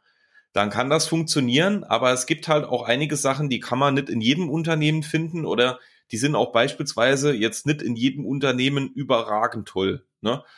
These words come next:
Und deswegen, äh, Lukas und ich, wir haben ja dann fast die gleiche Anzahl, wir haben dann natürlich auch geguckt, ähm, wo passt das, ne? Aber bei mir ist es halt auch wirklich so, Lukas, ich denk, bei dir ist es identisch,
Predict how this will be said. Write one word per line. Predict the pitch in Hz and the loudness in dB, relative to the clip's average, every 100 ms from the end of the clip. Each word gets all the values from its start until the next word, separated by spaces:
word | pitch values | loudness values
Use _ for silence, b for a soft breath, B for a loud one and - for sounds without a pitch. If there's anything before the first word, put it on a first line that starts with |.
| b b | b b
Und | - 214 | -4 0
deswegen, | 131 - 143 143 151 139 - | 0 2 2 2 0 -4 0
äh, | 113 117 117 | 0 2 0
Lukas | 117 131 147 120 | -2 -2 0 0
und | 117 | -2
ich, | 123 147 | -2 -2
wir | 120 | 0
haben | 117 | 0
ja | 117 | 0
dann | 110 110 | 0 -2
fast | 117 110 | -2 -4
die | 98 | -4
gleiche | - 107 139 143 | -2 0 2 0
Anzahl, | 131 139 135 135 135 123 - | -2 -2 0 2 0 -4 -6
wir | 104 113 | 0 2
haben | 120 | 4
dann | 120 110 | 2 2
natürlich | 107 - 123 - | -2 0 -2 2
auch | 117 120 | 2 2
geguckt, | - - 156 - - b b b _ | -2 -6 -6 -6 -20 b b b _
ähm, | - 110 113 113 113 117 | 0 2 2 -4 -6 -2
wo | 120 | -2
passt | 117 151 175 - | 0 0 0 0
das, | 175 165 - | -2 -2 -2
ne? | 113 | 0
Aber | 147 135 120 | 2 4 2
bei | 110 | 2
mir | 123 143 | 2 2
ist | 151 | 2
es | 147 | -2
halt | 147 139 | 2 2
auch | 95 120 | 2 -2
wirklich | 135 127 - | -4 -6 -4
so, | 135 127 | -2 0
Lukas, | 123 120 104 | 0 -2 -2
ich | - | -4
denk, | 113 | -4
bei | 107 | -2
dir | 104 110 | -2 -4
ist | 104 | -6
es | - | -10
identisch, | 82 117 131 131 - | -2 0 0 -4 -8